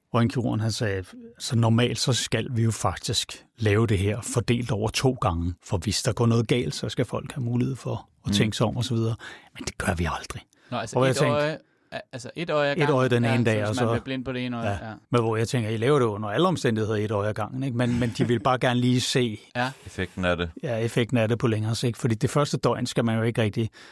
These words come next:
Speaker 1: kigge på noget. Der fik jeg sådan nogle skjolde, jeg skulle klippe for øjnene, og så skulle jeg bare holde dem lukket så meget som muligt, ikke?
Speaker 2: Okay.
Speaker 3: Ja.
Speaker 1: De der, det lignede sådan nogle små ishockeymasker, som jeg satte på. Det var, det var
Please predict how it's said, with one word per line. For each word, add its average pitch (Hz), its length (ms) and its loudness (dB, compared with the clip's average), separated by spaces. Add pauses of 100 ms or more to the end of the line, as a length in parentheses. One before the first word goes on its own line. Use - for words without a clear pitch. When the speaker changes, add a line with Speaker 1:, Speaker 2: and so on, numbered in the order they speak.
(140)
Speaker 1:
kigge - 180 0
på 123 80 0
noget. 101 180 2 (160)
Der 131 60 2
fik 131 180 0
jeg 131 100 2
sådan 147 100 2
nogle 120 120 4
skjolde, 113 400 2
jeg 110 80 4
skulle 113 220 0
klippe 110 240 -2
for 117 80 0
øjnene, 110 260 2
og 110 80 -2
så - 120 -8
skulle 127 160 0
jeg 104 60 -2
bare 107 120 2
holde 110 180 2
dem 107 100 2
lukket 107 300 4
så 123 100 0
meget 107 220 4
som 107 100 2
muligt, 110 260 0
ikke? 139 180 -4
Speaker 2:
Okay. 113 180 -4
Speaker 3:
Ja. 98 60 -2 (160)
Speaker 1:
De 131 100 4
der, 127 180 2 (380)
det 127 100 2
lignede 147 220 4
sådan 120 80 2
nogle 123 120 4
små 127 200 4
ishockeymasker, 110 640 2
som 107 160 0
jeg 104 100 0
satte 107 180 0
på. 127 140 -2
Det 139 100 2
var, 127 80 2
det 131 160 2
var 117 140 0